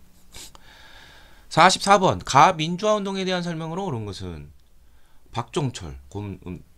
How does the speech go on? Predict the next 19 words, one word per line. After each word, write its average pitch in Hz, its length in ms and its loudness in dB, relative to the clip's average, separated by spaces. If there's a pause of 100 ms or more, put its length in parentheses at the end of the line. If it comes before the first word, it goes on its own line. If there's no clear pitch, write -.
(120)
배 90 400 -10
조작 95 360 -10
발표 95 220 -10
장소. 80 380 -10 (380)
민주헌법 147 840 0
쟁취. - 440 -10 (120)
유월 113 280 0
십일 104 260 -6
국민대. 78 480 -12
유월 113 240 4
십일. 82 280 -8 (440)
바로 131 360 -6 (460)
유월 190 440 4
민주항쟁이 131 680 2
되겠습니다. 80 500 -6 (2500)
천구백팔십칠 117 720 -2
년에 175 140 2
있었죠. 104 540 -2 (1080)
자, - 240 4